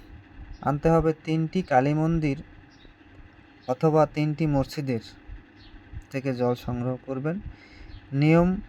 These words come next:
একটা লেখা আছে, এর, এই একটা নিয়ম, অনেক নিয়মভাবে এই কাজটি করা যায়।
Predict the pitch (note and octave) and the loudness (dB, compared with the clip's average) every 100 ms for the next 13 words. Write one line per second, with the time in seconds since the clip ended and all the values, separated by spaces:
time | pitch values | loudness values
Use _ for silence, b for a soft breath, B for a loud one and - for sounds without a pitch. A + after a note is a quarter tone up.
0 | - - C#3+ - D3 D3 D#3 D3+ D3+ F#3 | -12 -6 -4 0 0 0 2 2 2 -2
1 | - - D3+ D3+ - D3 D3 - E3 D#3+ | -4 -4 -4 -4 0 2 2 2 0 2
2 | D#3+ E3+ - C#3+ E3+ E3+ E3 D#3+ D#3 D#3+ | 2 0 0 2 2 2 0 2 0 -4
3 | - - D3 C#3+ C#3 D3 C#3+ - B2+ - | -10 -8 -2 0 2 2 0 0 -2 -4
4 | C#3+ - C3 C3 B2+ | -12 -2 2 2 0